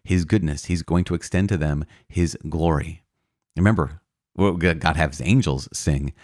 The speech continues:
on the night of the nativity where the shepherds are gathered. "Glory to God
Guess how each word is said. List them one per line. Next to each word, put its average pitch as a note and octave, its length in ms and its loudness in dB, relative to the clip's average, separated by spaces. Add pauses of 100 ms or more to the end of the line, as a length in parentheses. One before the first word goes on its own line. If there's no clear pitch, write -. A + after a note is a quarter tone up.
(240)
on D#2 460 2 (240)
the F2 80 -2
night D#2+ 320 0
of D2+ 360 -2
the D#2 80 0
nativity D2+ 480 0
where C#2+ 240 -2
the D2 100 -2
shepherds E2 440 0
are D#2 80 2
gathered. D2+ 480 -2
"Glory F#2+ 320 2
to F2 100 -6
God D2+ 400 0